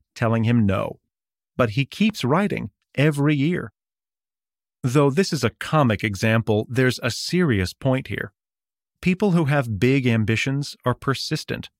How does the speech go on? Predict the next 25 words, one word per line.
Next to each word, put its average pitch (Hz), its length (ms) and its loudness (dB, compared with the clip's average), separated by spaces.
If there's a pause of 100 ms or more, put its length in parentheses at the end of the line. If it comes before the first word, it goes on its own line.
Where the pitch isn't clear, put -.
and 107 160 0 (120)
aren't 165 240 2
afraid 117 460 0
of 95 160 -2
going 120 300 2
for - 200 -6
outlandish 110 840 0
and 104 160 0 (140)
unlikely 135 800 2
opportunities. 110 760 -2 (840)
A 123 140 4
real-life 127 600 2
example 110 580 0
where 107 180 2
this 113 160 -2
persistence - 640 -4
paid 120 300 -2
off 107 360 0 (180)
comes 180 360 0
from 170 180 0
a 165 80 2
man 131 460 0
named 95 260 0
Ryan 104 480 0
Graves. 95 580 -4